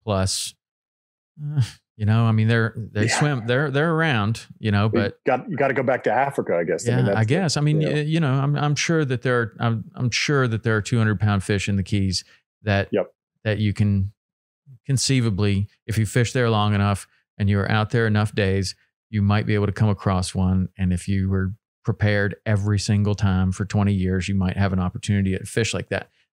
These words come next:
Speaker 1: But that was the thing about Homosassa and the thing about, like, downtown Islamorada in the day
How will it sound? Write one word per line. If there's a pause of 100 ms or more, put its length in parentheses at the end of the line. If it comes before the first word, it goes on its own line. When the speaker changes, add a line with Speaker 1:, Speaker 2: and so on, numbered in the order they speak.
(100)
Speaker 1:
But
that
was
the
thing
about
Homosassa
and
the
thing
about, (300)
like,
downtown
Islamorada
in
the
day